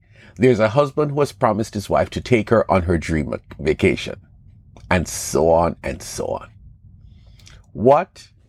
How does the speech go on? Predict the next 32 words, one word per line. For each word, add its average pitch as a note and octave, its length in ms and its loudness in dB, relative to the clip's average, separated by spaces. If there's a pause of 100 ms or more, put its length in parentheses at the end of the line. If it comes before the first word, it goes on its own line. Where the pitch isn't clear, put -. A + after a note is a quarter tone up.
is G#2+ 280 -2
a F2+ 100 -8
promise? - 640 -12 (1400)
A A2+ 40 0
promise E3+ 500 0
is B2+ 140 -2
a A#2 80 2
declaration G#2 1040 -2
or E2 180 2
assurance F#2+ 680 -2
that F#2 200 0
one B2 320 2
will C#3+ 120 -4
do G2+ 360 -2
a - 80 -4
particular - 640 -4
thing G2 460 -4 (340)
or G#2+ 140 6
that F#2+ 300 0
a G#2 60 0
parti-, - 440 -12 (100)
a - 40 -20
particular A#2+ 500 0
thing F2+ 360 -2
will D#2 120 -4
happen. - 420 -8 (800)
I B2+ 100 2
got A2 200 2
that F#2 160 -2
straight G#2+ 340 0
from E2+ 240 -4
Google, E2+ 380 -4